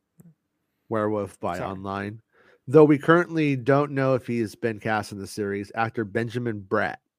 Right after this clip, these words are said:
Speaker 1: has been spotted with members of the Andor crew, along with a director of season two, Janice Metz.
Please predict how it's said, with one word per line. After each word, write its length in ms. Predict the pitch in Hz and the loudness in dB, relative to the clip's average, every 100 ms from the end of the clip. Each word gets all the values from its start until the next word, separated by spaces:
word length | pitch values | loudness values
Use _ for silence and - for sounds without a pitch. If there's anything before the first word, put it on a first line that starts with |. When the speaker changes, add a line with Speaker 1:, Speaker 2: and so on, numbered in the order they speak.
| _ _ _ _ - | _ _ _ _ -8
Speaker 1:
has 200 | 104 101 | -6 -6
been 180 | 104 | -8
spotted 600 | 90 - 110 104 107 104 - _ _ | -10 -4 0 0 -2 -6 -10 _ _
with 180 | 92 - | -10 -6
members 480 | 110 110 110 107 101 | -4 -2 0 0 -2
of 180 | - 92 | -6 -6
the 160 | 101 - | -6 -6
Andor 380 | 107 110 117 113 | -6 -2 0 -2
crew, 420 | - 110 110 117 | -2 -2 -2 -2
along 380 | 107 104 107 113 | -2 0 -2 -2
with 180 | 117 110 | -4 -4
a 80 | |
director 520 | 104 98 98 95 113 98 | -4 -2 -4 -4 -4 -2
of 120 | 98 | -4
season 340 | 110 98 101 | -6 -6 -8
two, 400 | 95 98 98 104 107 _ _ | -8 -4 -4 -4 -8 _ _
Janice 340 | - 90 92 107 | -8 -6 -6 -4
Metz. 480 | 139 - - - | -4 -4 -8 -20